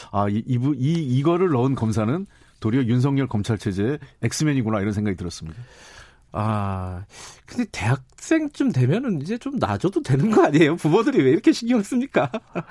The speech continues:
Speaker 1: 아니,
Speaker 2: 좀 다른
Speaker 1: 놔주는
Speaker 2: 얘기긴
Speaker 1: 거죠.
Speaker 2: 하지만.
Speaker 1: 예, 놔주죠. 저희들도
Speaker 2: 예.
Speaker 1: 그 하지 않는데,
Speaker 2: 예.
Speaker 1: 그러나 그 아이들이 물어보는 경우가 있잖아요. 뭐 예를 들면
Speaker 2: 음.
Speaker 1: 답안지를 다 써주는 건 아니고,
Speaker 2: 네.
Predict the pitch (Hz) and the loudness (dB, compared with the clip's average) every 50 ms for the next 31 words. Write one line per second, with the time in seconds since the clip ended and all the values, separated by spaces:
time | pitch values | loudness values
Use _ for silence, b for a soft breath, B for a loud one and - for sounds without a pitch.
0 | B B - 143 202 196 - - 147 165 170 180 175 - 160 - 147 151 160 165 | B B 0 2 4 4 6 6 6 6 6 6 6 6 6 6 4 4 4 2
1 | 175 156 123 113 123 113 104 117 123 135 156 202 190 160 131 127 147 - 131 135 | 2 2 2 2 2 2 2 2 2 2 0 -2 0 0 0 0 0 0 0 0
2 | 160 175 196 185 190 185 170 156 135 113 - - 135 120 165 165 202 180 120 107 | 2 2 2 2 2 2 2 2 0 -2 -2 -4 -2 -2 -2 0 0 0 0 0
3 | 110 104 104 175 170 117 92 82 - 120 117 110 107 110 170 190 196 185 160 139 | 0 0 0 0 0 -2 -2 -4 -6 -6 -6 -6 -4 -2 -2 0 2 2 0 0
4 | 113 - - 143 139 135 131 120 - - 120 135 151 156 180 160 143 107 120 147 | -2 -2 -2 -2 0 0 0 -2 -2 -2 0 0 0 0 0 -2 0 0 0 2
5 | 202 202 185 170 156 143 131 117 120 113 113 107 92 - 110 101 95 104 123 110 | 2 2 2 2 2 0 0 0 0 0 0 -2 -2 -4 -4 -2 -2 -2 -2 -2
6 | 139 135 110 117 131 135 147 165 151 113 110 117 123 147 160 170 196 175 156 135 | -2 0 2 2 2 2 2 0 -2 0 0 0 0 0 0 0 0 0 -2 -2
7 | - 190 180 175 175 151 143 185 170 120 95 90 95 143 147 101 - 107 104 107 | -2 -2 -2 -2 -2 -2 -2 -2 -2 -2 -4 -2 -2 -2 -2 -4 -4 -6 -8 -8
8 | 107 101 | -8 -8